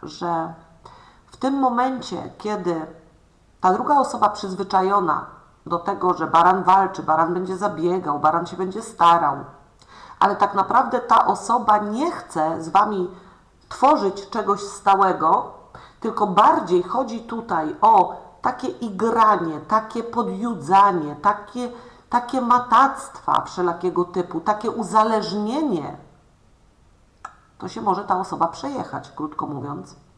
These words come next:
i kolokwialnie, bo baran stwierdzi: „Ja zmieniam taktykę”.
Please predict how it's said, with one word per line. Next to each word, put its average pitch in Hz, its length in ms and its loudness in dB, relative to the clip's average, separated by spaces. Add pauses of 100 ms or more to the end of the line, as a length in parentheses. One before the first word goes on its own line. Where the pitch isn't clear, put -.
(160)
i 185 80 -12
kolokwialnie, 165 760 -4 (720)
bo 175 120 2
baran 254 340 4
stwierdzi: 175 720 -6
„Ja 180 140 2
zmieniam 202 400 -4
taktykę”. - 500 -10